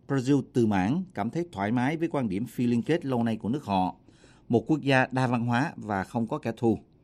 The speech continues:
Ngoại trưởng Pháp nói rằng những vụ tấn công đẫm máu ở Paris có thể xảy ra tại bất cứ nơi nào trên thế giới.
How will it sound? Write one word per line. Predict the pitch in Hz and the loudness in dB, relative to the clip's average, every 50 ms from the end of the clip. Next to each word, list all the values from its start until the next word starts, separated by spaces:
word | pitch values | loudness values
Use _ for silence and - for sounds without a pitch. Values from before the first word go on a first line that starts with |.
| - - _ _ - - - - - - - _ | -20 -20 _ _ -20 -20 -20 -20 -20 -20 -20 _
Ngoại | - - 110 107 | -2 -2 -2 0
trưởng | - 117 123 | 0 -2 -2
Pháp | 127 - 165 180 - - | 0 0 0 0 0 0
nói | 147 143 160 175 | -2 0 0 2
rằng | 131 123 120 110 - - - - - _ _ _ _ _ | 4 4 4 2 0 -4 -12 -20 -20 _ _ _ _ _
những | 131 147 160 | 0 2 4
vụ | 151 123 | 4 2
tấn | 110 117 160 175 | 2 2 -2 0
công | - 147 147 131 | 0 0 0 2
đẫm | 110 107 104 120 135 | 0 0 0 2 2
máu | 139 143 170 196 185 | 2 2 0 0 -2
ở | 123 120 | -4 -2
Paris | - 135 127 123 135 139 131 113 | 0 0 0 2 2 2 2 0
có | - 147 | -2 -6
thể | 147 - 107 113 | -4 -2 -4 -4
xảy | - - 110 113 | -4 -2 -4 -2
ra | 113 127 120 117 | 0 0 -2 -2
tại | - - 92 87 | -2 -2 -4 -2
bất | 101 131 147 - - | -2 -4 -6 -4 -2
cứ | 165 170 165 | 0 0 2
nơi | 151 131 | 2 0
nào | 117 98 87 - | 0 -2 -4 -4
trên | - 110 107 | -6 -8 -6
thế | - 127 | -4 -4
giới. | 120 120 127 147 185 - | 0 2 2 2 2 0